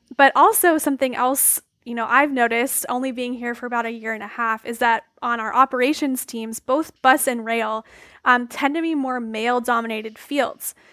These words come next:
So obviously you've both been in your respective areas for a couple decades now. Um, so what is it like to be a woman working in a more male-dominated field?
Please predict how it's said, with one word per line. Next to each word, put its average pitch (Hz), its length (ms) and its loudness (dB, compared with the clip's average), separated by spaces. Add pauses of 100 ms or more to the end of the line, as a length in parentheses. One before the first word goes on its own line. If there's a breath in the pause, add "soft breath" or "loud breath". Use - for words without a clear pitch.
(140)
So 247 680 6 (320)
obviously 285 440 4
you've 262 180 -6
both 247 400 -6 (180)
been 254 200 2
in 254 140 -6
your 233 460 -6 (400)
respective 262 520 -2
areas 226 400 -2
for 226 260 -8
a 220 40 -8
couple 302 300 0
decades 233 480 -6
now. 226 360 -4 (340 soft breath)
Um, 262 240 4
so 277 200 4
what 294 140 4
is 403 140 4
it 294 120 2
like 269 380 2
to 269 140 -6
be 240 180 -6
a 240 100 -4
woman 240 440 -2
working 226 380 -6
in 226 180 -8
a 220 60 -10
more 220 200 -10
male-dominated 220 760 -4
field? - 500 -6